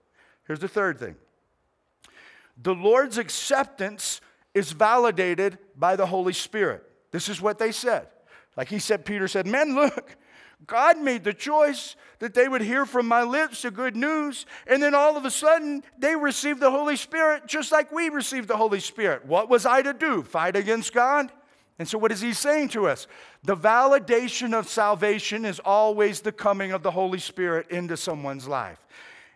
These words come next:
And, and so possessing the Holy Spirit is how you know you've met the King's expectations. Watch this. Paul expands on this in Ephesians chapter one, verses thirteen and fourteen.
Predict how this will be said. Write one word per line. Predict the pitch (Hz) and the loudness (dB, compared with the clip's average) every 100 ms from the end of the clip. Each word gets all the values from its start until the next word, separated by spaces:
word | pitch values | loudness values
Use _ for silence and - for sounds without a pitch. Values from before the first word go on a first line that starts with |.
| - | -6
And, | 190 196 185 | -4 -4 -4
and | 190 | -4
so | - 196 | -2 -4
possessing | - 180 196 247 - 285 262 | -2 -4 0 2 0 -2 0
the | 220 | 0
Holy | 220 220 208 | 0 -2 -2
Spirit | - - 262 233 226 | -6 -4 2 2 2
is | 196 202 170 | -4 -6 -8
how | - 214 202 | -8 -2 0
you | 226 214 240 | -2 -4 -6
know | 196 185 185 190 190 - - | -2 -2 0 0 -2 -14 -14
you've | 165 196 147 | -8 -8 -2
met | 185 170 170 - _ _ | 2 2 0 -14 _ _
the | - | -4
King's | 196 - 170 165 160 - | -4 -4 -4 -6 -8 -8
expectations. | 165 - - 175 - 196 160 - 98 - - _ - | -8 -8 -4 -4 -4 -6 -6 -10 -14 -20 -20 _ -6
Watch | 156 - | -6 -4
this. | 190 127 - - _ _ _ _ _ - | -4 -4 -6 -20 _ _ _ _ _ -2
Paul | 185 196 | 0 0
expands | - - 240 247 196 | -4 -2 0 0 0
on | 180 | -2
this | 160 170 | -2 -6
in | 185 | -6
Ephesians | 180 160 160 170 - | -8 -10 -10 -12 -8
chapter | 165 156 202 | -6 -6 -6
one, | 196 185 170 | -4 -4 -2
verses | 156 147 165 | -6 -8 -10
thirteen | - 165 160 160 | -6 -6 -6 -10
and | 156 151 | -10 -10
fourteen. | 185 190 - 120 | -8 -8 -8 -14